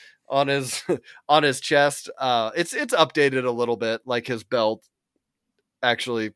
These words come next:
looks like a belt, not just a piece of cloth wrapped around him. But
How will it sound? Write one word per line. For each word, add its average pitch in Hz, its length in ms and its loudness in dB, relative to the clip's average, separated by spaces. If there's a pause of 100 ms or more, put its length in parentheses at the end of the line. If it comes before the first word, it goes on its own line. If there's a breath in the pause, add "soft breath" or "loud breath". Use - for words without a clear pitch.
(160)
looks 107 280 -6
like 110 180 -2
a 104 100 -4 (180)
belt, 101 340 -2
not 104 220 -6
just 113 220 -10
a 107 40 -8
piece 110 220 -10
of - 80 -20
cloth 98 320 -4
wrapped 98 320 -6
around 98 260 -6
him. 101 140 -8 (640 loud breath)
But 135 320 4